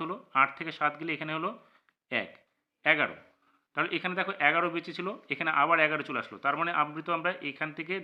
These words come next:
দুই থেকে এখানে আবৃত দিয়ে দেবো। তার মানে এটাকে আমরা ধরে নিব প্রথম থেকে শুরু হয়েছে, তাহলে এটা আমরা শুদ্ধ আবৃত দশমিক ধরে নেব। তার মানে এটা কি হচ্ছে? শূন্য, আহ, সরি, এক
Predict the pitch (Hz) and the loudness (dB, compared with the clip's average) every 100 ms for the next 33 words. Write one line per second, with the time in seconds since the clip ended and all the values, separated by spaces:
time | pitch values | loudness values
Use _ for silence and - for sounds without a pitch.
0 | 127 135 165 160 160 214 - 139 160 233 | -8 -8 -8 -6 -6 -8 -8 -4 -4 -4
1 | - _ _ _ 147 135 123 113 90 87 | -10 _ _ _ 0 0 -4 -10 -10 -16
2 | 90 _ - - _ - 180 196 190 190 | -20 _ -20 -20 _ 2 2 2 0 -2
3 | 185 170 170 185 151 170 - 147 175 175 | -2 -2 -2 -2 -2 -6 -6 -8 -6 -6
4 | 170 165 165 165 165 202 262 - _ _ | -6 -6 -6 -6 -6 -8 -10 -18 _ _
5 | - 147 170 165 170 170 202 254 - - | -6 -2 0 2 2 2 -2 -6 -14 -18
6 | - 160 151 208 156 147 156 175 156 143 | -16 -12 -6 0 2 2 0 -4 -4 -4
7 | 175 156 123 113 92 80 78 127 135 160 | -8 -10 -8 -8 -8 -12 -8 -4 -2 -4
8 | 165 160 165 165 - 190 202 _ _ _ | -6 -6 -8 -8 -6 -8 -8 _ _ _
9 | - - - 156 165 175 185 - 127 117 | -20 -20 -10 -8 -4 -4 -6 -10 -8 -4
10 | 127 127 143 156 | -6 -2 4 4